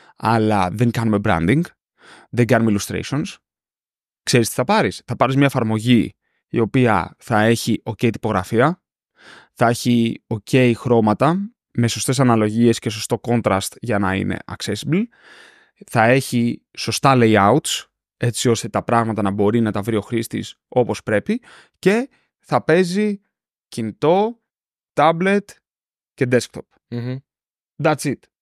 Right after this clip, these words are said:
Speaker 1: Αυτό είναι, αυτό είναι το επίπεδο design που θα πάρεις. Και
Speaker 2: Γιατί αυτό είμαστε, αυτό μπορούμε και είμαστε διατεθειμένοι να, να δώσουμε.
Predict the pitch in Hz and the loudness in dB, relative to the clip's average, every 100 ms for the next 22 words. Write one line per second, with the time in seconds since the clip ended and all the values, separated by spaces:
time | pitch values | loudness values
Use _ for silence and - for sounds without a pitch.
0 | _ _ _ _ 127 123 - 220 208 - | _ _ _ _ -2 0 2 2 0 -2
1 | 123 - - 202 190 160 - 156 139 120 | -4 0 2 2 2 0 2 -2 0 -2
2 | 107 110 110 113 101 - 98 90 90 - | -4 -6 -4 -2 -4 -8 -14 -10 -12 -12
3 | - _ _ _ _ _ _ _ _ _ | -20 _ _ _ _ _ _ _ _ _
4 | _ _ _ _ _ - - 147 - 165 | _ _ _ _ _ -2 0 -2 -4 -4
5 | 175 175 - 156 - 147 127 185 202 190 | -4 -8 -14 -8 -4 0 0 0 -2 -4
6 | 190 185 - 147 170 175 170 165 175 170 | -2 -2 -2 -4 -2 -2 -4 -4 -8 -16
7 | _ _ - 147 139 - - | _ _ -10 -8 -6 -8 -16